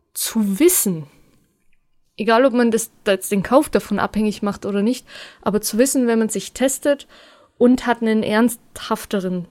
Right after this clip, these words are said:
Verdacht, macht Sinn. Wenn ich jetzt zum Beispiel weiß, ich hatte am Montag mit jemandem Kontakt,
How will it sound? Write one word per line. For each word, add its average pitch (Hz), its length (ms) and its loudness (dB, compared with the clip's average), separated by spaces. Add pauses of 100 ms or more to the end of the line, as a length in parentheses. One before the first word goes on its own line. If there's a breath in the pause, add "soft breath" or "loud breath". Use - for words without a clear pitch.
Verdacht, - 760 -8 (1400)
macht 208 280 -2
Sinn. 175 320 -2 (760)
Wenn 208 120 0
ich 220 80 2
jetzt 220 240 -2
zum 220 140 -2
Beispiel 208 400 -2
weiß, 214 480 0 (1300)
ich - 180 -8
hatte 233 320 2
am 220 100 0
Montag 247 340 0
mit 220 140 -4
jemandem 202 360 -6
Kontakt, 196 520 -8